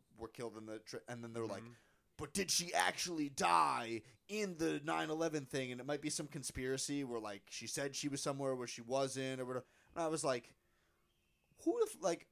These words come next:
Speaker 1: who authorized that? It's supposed to be a day of remembrance about all these people that
Speaker 2: Yeah.
Speaker 1: died, and now it's a,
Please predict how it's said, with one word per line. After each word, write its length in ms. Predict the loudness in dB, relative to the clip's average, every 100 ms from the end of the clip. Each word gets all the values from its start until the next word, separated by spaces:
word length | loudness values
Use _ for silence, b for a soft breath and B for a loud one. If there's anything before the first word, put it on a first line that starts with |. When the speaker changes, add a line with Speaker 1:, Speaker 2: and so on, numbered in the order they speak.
| _ -8
Speaker 1:
who 240 | 0 0 4
authorized 720 | 6 6 4 2 4 2 2
that? 320 | 2 2 0 -4 _ _
It's 140 | -8 -4
supposed 300 | 0 0 -2
to 60 |
be 140 | -4 -2
a 40 |
day 240 | 0 2 2
of 140 | 2
remembrance 520 | 0 0 0 -2 -6
about 180 | -2 2
all 120 | 2
these 200 | 2 -2
people 240 | -4 -2 0
that 180 | 2 2
Speaker 2:
Yeah. 60 |
Speaker 1:
died, 140 | 2 2
and 100 | -2
now 180 | 2 4
it's 140 | 4
a, 200 | 2 0